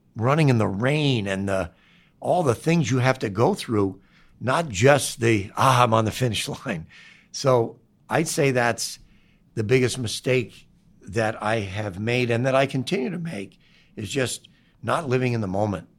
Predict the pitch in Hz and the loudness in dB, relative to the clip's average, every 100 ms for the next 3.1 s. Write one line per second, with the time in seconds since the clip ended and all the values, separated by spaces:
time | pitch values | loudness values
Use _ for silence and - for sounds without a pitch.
0 | _ - 107 139 135 - - 139 131 117 | _ -10 -6 -4 -4 -6 -6 -4 -2 -2
1 | 107 92 85 - _ _ _ _ _ - | -2 -4 -8 -14 _ _ _ _ _ -6
2 | 156 - 110 104 - 151 147 143 104 92 | -6 -4 -4 -4 -6 -4 -4 -4 -8 -8
3 | - | -10